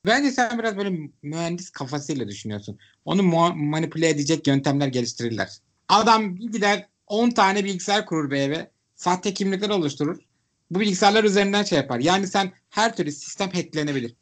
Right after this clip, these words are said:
Önemli olan yeterli heves, seni indikleyecek bir şey var mı? Ve de zamanın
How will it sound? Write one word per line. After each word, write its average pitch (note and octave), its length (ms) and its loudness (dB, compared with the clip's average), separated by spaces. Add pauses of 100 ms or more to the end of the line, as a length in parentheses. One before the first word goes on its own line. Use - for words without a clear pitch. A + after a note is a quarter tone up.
(160)
Önemli G3+ 320 2
olan A3 260 0
yeterli G3 600 -2 (280)
heves, F3 540 0 (220)
seni E3+ 240 -4
indikleyecek D#3+ 580 -2
bir D3 60 -12
şey E3 220 -2
var F#3+ 160 4
mı? A#3+ 200 -2 (280)
Ve F3+ 100 2
de F#3+ 100 4
zamanın F3 640 2